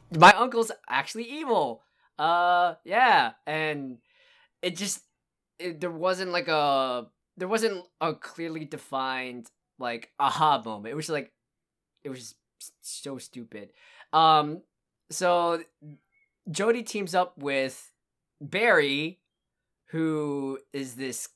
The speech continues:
kid who got horribly disfigured, uh, during last year's fireworks display, and he's, he's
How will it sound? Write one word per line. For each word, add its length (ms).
kid 720
who 600
got 320
horribly 500
disfigured, 880
uh, 120
during 360
last 300
year's 180
fireworks 720
display, 560
and 80
he's, 260
he's 180